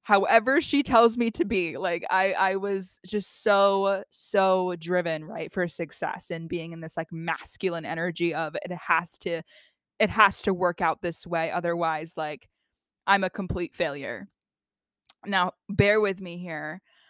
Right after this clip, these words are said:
because it wasn't very long until I was posting, I was showing up, I was doing master classes, I was doing everything. And, uh, of course, like, the first month, I was on this, like, go-go,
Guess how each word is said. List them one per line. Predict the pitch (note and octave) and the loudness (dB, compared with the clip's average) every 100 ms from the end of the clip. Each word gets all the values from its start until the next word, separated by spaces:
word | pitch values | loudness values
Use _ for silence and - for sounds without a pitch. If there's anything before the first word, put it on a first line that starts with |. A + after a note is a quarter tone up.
| _ - | _ -6
because | G3 G3+ F3+ F3+ | -4 -2 -2 -2
it | D#3+ | -2
wasn't | E3 F3+ F#3 F#3+ F#3 - _ _ _ - | 0 -2 -2 -4 -6 -12 _ _ _ -6
very | F#3 F#3 F#3 | 2 2 2
long | E3+ F#3 F3 E3+ E3 - | 2 2 2 -2 -10 -10
until | F3+ E3+ - F3 E3 E3 E3+ - _ _ _ _ _ - | -10 -8 -4 -2 2 0 -2 -8 _ _ _ _ _ -6
I | E3 | -4
was | F3+ F3+ | -2 -2
posting, | - F#3 F#3 - F#3+ F3+ | 2 2 2 0 -2 0
I | D#3 | -4
was | F3 | -4
showing | - F#3 F3+ F#3+ | -2 0 0 0
up, | F3 F3+ | 0 2
I | E3+ | 2
was | F3 E3 | 2 -2
doing | F3+ F3+ F#3 | -2 -2 0
master | F3 F3 - | 0 0 -4
classes, | F3+ F#3 E3 F#3 F3 | -4 -2 -2 -4 -2
I | D3+ | -2
was | E3 E3+ | -2 -2
doing | F#3 F3+ F#3 | -2 -2 -2
everything. | F3 F3 F3+ F3+ - F3+ F3 F3 E3+ _ _ _ _ _ _ _ _ - | -4 -2 -4 -6 -4 -2 -2 -6 -12 _ _ _ _ _ _ _ _ -2
And, | G#3+ | 0
uh, | F#3+ - F3+ | 0 -2 0
of | G3+ - | 0 2
course, | G3 G3 G3+ - | 6 6 4 0
like, | F#3 F3 | 0 0
the | F#3+ | -4
first | - F#3 F#3 - | 0 2 2 -4
month, | F3 F3 F3 E3+ | -4 -2 -2 -2
I | E3 | 0
was | E3+ E3+ E3 - | 0 -2 -6 -6
on | E3 F3 | -4 -4
this, | F3 - | -6 -4
like, | E3 E3 D#3 | -4 -4 -4
go-go, | F3 E3+ F3 F3+ E3 E3 E3+ | 0 0 2 2 2 2 -2